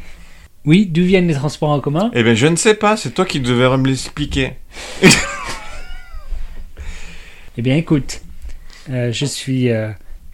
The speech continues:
Speaker 1: très, très, très, très fier de te dire que les transports en commun ont été inventés par un homme qui s'appelle Stanislas Baudry.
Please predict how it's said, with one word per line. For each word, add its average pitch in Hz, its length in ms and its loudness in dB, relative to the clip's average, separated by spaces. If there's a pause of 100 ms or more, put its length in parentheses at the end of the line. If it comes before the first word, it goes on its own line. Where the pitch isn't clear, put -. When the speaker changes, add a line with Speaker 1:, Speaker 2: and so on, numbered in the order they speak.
Speaker 1:
très, - 180 2
très, 165 160 -4
très, 143 180 -2
très - 220 -6
fier 131 480 -8 (500)
de 131 100 0
te 123 120 -2
dire 139 340 0
que - 80 -4
les 135 140 -2
transports 196 440 -4
en 143 120 -2
commun 139 460 -2 (120)
ont 135 80 2
été 139 320 0
inventés 185 680 4 (320)
par 120 200 -2
un 135 100 4
homme 123 280 0 (180)
qui - 140 -8
s'appelle 131 480 0 (120)
Stanislas 151 920 0
Baudry. 120 480 0